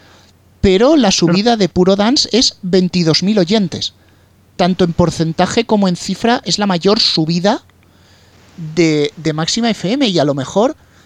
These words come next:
quizás José A M no se manejaba con el morning, pero sigue siendo uno de los locutores más potentes de la emisora. Yo no tocaría el Puro Dance ahora mismo.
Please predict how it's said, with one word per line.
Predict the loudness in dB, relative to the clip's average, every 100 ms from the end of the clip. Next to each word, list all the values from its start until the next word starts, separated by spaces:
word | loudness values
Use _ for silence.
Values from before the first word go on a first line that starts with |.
| _ -8
quizás | -6 -2 0 0 -2
José | -6 -6 -2 0
A | 0
M | 0 -2 -4 -6
no | -2 -2
se | 0
manejaba | -2 -2 0 0 0
con | 0
el | -2
morning, | -2 -2 -2 -4 -6 _ _ _ _ _ _ _ -2
pero | 0 2
sigue | 0 -2 -2
siendo | -2 0 0 0 -2 -4 -6 _ _
uno | -4 -2
de | 0
los | 0
locutores | -2 -2 0 0 -2
más | -4 -6
potentes | -8 -8 -6 -8
de | -6
la | -6
emisora. | -6 -4 -2 -2 -4 -16 _ _
Yo | -10 -2 0
no | 0 0
tocaría | 0 -2 -2 -2 -2 -4 -10
el | -8 -8
Puro | -6 -4
Dance | -4 -4 -4
ahora | -4 -6
mismo. | -4 -4 -4 -8